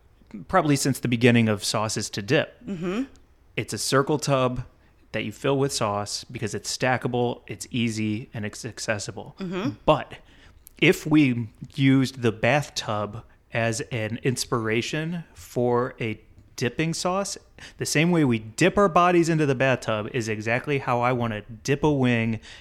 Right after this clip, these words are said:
Speaker 1: into a sauce tub. And a long tub to dip wings in would be a game changer.
Speaker 2: A wing-sized dipping tub where you could immerse the entire wing in the sauce, are you
Speaker 1: Yeah,
Speaker 2: saying?
Speaker 1: because I, you know, you take a bite of the drum and you put the thick bitch in and you rip it off and then you have
Speaker 2: Yep.
Speaker 1: to turn it and dip, dip, dip.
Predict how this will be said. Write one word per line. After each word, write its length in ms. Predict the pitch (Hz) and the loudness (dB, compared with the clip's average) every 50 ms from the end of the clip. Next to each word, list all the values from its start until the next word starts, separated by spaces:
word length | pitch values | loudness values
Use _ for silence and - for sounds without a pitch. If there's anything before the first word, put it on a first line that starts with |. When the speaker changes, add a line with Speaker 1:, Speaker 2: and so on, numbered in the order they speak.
| - - - | -16 -8 -2
Speaker 1:
into 300 | - 120 123 120 113 107 | 0 0 2 2 0 -2
a 40 | 101 | -2
sauce 440 | - - - 117 110 110 104 - - | -2 0 0 2 2 2 0 -2 -8
tub. 300 | - 110 90 92 - - - - - - - | -8 -10 -10 -10 -12 -16 -20 -20 -12 -6 -4
And 100 | 120 113 | -4 -2
a 160 | 104 104 101 | -2 -4 -4
long 680 | 101 104 110 110 110 110 113 120 135 151 151 151 151 143 | -4 -4 -2 -2 0 2 2 4 4 4 4 2 0 0
tub 360 | - - 151 143 131 120 113 - | 0 2 2 2 2 2 -2 -4
to 100 | - 120 | -4 -4
dip 280 | 110 - 123 120 120 | -2 0 -2 -2 -2
wings 380 | - 120 120 120 120 113 104 - | -2 -2 0 0 0 -2 -4 -4
in 220 | 104 101 98 95 - - - - - | -6 -6 -6 -8 -10 -12 -18 -14 -8
would 200 | 127 113 107 110 | -6 -6 -6 -4
be 140 | 110 110 113 | -2 -2 0
a 200 | 110 107 110 113 107 - - - | 0 -2 -2 -6 -10 -18 -14 -10
game 400 | - 110 113 117 120 113 104 104 | -4 0 2 2 2 2 0 -2
changer. 560 | - - 101 98 107 113 - 135 120 - - - - - - - - - - - - - - | -6 -8 -8 -8 -10 -10 -8 -10 -10 -10 -12 -16 -18 -20 -20 -20 -20 -20 -20 -18 -6 -2 0
Speaker 2:
A 80 | 185 | 2
wing-sized 1500 | 196 185 175 175 202 208 214 220 226 226 226 208 - - - - 190 190 202 196 190 185 180 175 170 - - - - - | 2 2 0 0 0 0 0 0 -2 -2 -2 0 0 0 2 2 2 2 2 2 2 2 0 -2 -4 -6 -10 -10 -8 -4
dipping 340 | 196 190 - 202 180 170 160 | -4 -4 -2 -2 -2 -2 -4
tub 280 | - 165 175 170 147 160 | -4 -6 -6 -6 -4 -4
where 80 | 165 | -4
you 100 | 156 170 | -4 -4
could 180 | 160 - 165 - | -4 -6 -8 -8
immerse 520 | - 185 180 175 170 170 170 175 165 - | -6 -4 -4 -4 -2 -2 -2 -2 -4 -6
the 180 | - - 175 156 | -6 -6 -4 -4
entire 580 | 139 156 - - - 175 170 185 185 190 190 | -4 -4 -6 -6 -4 -2 -2 0 -2 -2 -2
wing 340 | 185 185 185 185 190 220 240 240 | -2 -4 -4 -4 -4 -4 -4 -4
in 100 | 226 220 | -6 -6
the 80 | 220 | -6
sauce, 400 | - 233 220 240 269 311 302 - | -4 -4 -4 -4 -6 -6 -8 -6
are 40 | 285 | -2
you 60 | 269 262 | 0 0
Speaker 1:
Yeah, 100 | 220 - | 0 0
Speaker 2:
saying? 260 | 285 294 320 349 359 | 0 0 -2 -2 0
Speaker 1:
because 240 | 143 131 143 131 143 | 0 0 0 2 4
I, 260 | 147 147 143 139 135 - | 4 4 2 2 0 -2
you 100 | 139 143 | 0 2
know, 140 | 156 143 139 | 2 4 4
you 140 | 135 131 135 | 2 2 0
take 200 | - - 151 147 | -2 -2 -2 -2
a 60 | 151 | 0
bite 220 | 127 147 151 151 156 | 0 0 0 0 0
of 60 | 135 | 0
the 80 | 135 | -2
drum 440 | 123 110 120 123 143 147 131 123 123 | -4 -2 0 0 2 2 2 2 2
and 100 | 123 120 | 2 0
you 60 | 120 | 0
put 200 | 120 - - 135 - | -2 -2 -4 -6 -4
the 80 | 117 | -6
thick 320 | - - - 139 135 - - | -8 -8 -8 -8 -8 -4 -4
bitch 260 | 135 131 127 - - | -2 -2 -2 -2 -4
in 360 | 139 123 120 117 123 135 - - | -2 -2 -2 -2 -4 -6 -6 -4
and 180 | 147 120 117 113 | -4 -2 -2 -2
you 160 | 110 110 110 | -2 -4 -4
rip 260 | 107 110 120 117 - | -2 -2 -2 -2 -2
it 80 | 139 123 | -2 -2
off 340 | 107 104 104 120 - - - - | 0 0 -2 -2 -4 -8 -8 -6
and 100 | 147 123 | -4 -2
then 80 | 120 123 | 0 0
you 80 | 120 117 | 2 2
have 80 | 117 214 | 0 0
Speaker 2:
Yep. 40 | |
Speaker 1:
to 60 | - - | -2 -4
turn 300 | - - 127 120 117 113 | -4 -4 -2 -2 0 0
it 140 | 117 135 160 | -2 -2 -4
and 160 | 151 123 113 | -4 -6 -4
dip, 200 | 120 127 123 120 | -4 -4 -6 -6
dip, 180 | - 123 110 - | -6 -8 -8 -4
dip. 200 | - 151 139 - | -2 -2 -2 -4